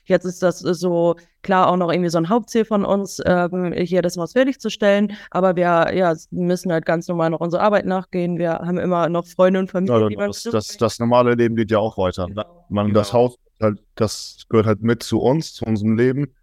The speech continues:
Speaker 2: Aber man hat ja immer noch ein Leben, wo man
Speaker 1: Ja.
Speaker 2: zur Arbeit geht, wo man sich mit Freunden trifft, wo man unterwegs wird. Und das ist auch wichtig. Man sollte, das sollte man auch eigentlich immer so weitermachen.
Speaker 1: Ja, ja.
Speaker 2: Weil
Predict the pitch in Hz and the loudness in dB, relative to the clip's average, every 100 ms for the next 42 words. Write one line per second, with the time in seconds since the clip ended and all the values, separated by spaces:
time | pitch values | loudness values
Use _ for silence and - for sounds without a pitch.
0 | - 98 104 104 104 104 120 117 117 110 | -6 -2 0 0 2 0 0 0 0 0
1 | 110 110 110 107 113 113 107 107 107 104 | -2 -2 -2 0 2 2 0 2 2 0
2 | 104 - 156 - 110 110 113 107 - 107 | -2 -10 -14 -6 0 4 4 2 2 2
3 | 98 104 104 101 101 98 - 107 - 104 | 2 -2 -2 0 0 -2 -6 -10 -4 -2
4 | 95 82 - 101 - 95 98 95 95 92 | -2 -2 -2 -2 -2 -4 0 0 -2 -4
5 | _ _ - 110 110 107 101 107 101 104 | _ _ -8 -2 2 2 0 2 2 4
6 | 110 107 123 120 98 95 95 104 92 98 | 2 2 -2 0 -2 -2 0 0 0 -4
7 | - 104 107 101 101 110 98 110 101 98 | 0 0 0 -2 -2 -2 -2 0 0 2
8 | 110 95 180 160 104 _ _ _ 156 - | 0 2 0 0 -4 _ _ _ -4 2
9 | 95 98 - | 2 2 -2